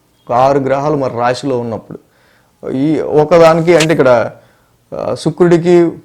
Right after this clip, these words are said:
బుధుడికి పడ్డా అక్కడ రవికి శనికి పడదు, మళ్ళీ రవికి శుక్రుడికి పడదు, ఇక్కడ మళ్ళీ కొన్ని గ్రహ యుద్ధాలు. కాబట్టి ఏ ప్లానెట్ ఎప్పుడు వస్తుంది, అది రావటం వల్ల దాని ప్రభావం ఎలా ఉంటుంది, ఇది మనకి మంత్లీ వీక్లీలో తెలుసుకొని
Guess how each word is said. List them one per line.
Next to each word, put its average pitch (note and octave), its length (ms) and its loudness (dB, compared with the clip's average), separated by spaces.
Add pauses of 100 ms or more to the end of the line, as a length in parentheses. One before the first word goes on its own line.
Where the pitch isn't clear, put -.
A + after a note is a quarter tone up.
(260)
బుధుడికి D3+ 500 -2
పడ్డా C3+ 580 0
అక్కడ A#2 220 -8
రవికి D3+ 380 0
శనికి D3 340 -4
పడదు, C3+ 380 -8 (120)
మళ్ళీ B2 160 -4
రవికి C#3+ 340 -2
శుక్రుడికి C3 520 -6
పడదు, B2 360 -6 (100)
ఇక్కడ A#2+ 180 -12
మళ్ళీ A#2 400 -6 (320)
కొన్ని B2+ 180 -8
గ్రహ A#2 280 -6
యుద్ధాలు. A2+ 480 -8 (1300)
కాబట్టి E3 280 0
ఏ D3 200 2
ప్లానెట్ F3+ 520 0
ఎప్పుడు D3+ 340 0
వస్తుంది, A#2+ 540 -6 (840)
అది B2+ 180 -2
రావటం D3 360 2
వల్ల F3+ 180 0
దాని C#3+ 220 -2
ప్రభావం C3 420 0
ఎలా A#2+ 120 -2
ఉంటుంది, - 420 -10 (100)
ఇది A#2+ 100 -8
మనకి B2 320 -8
మంత్లీ D3+ 340 -4
వీక్లీలో C3+ 420 -4
తెలుసుకొని - 520 -12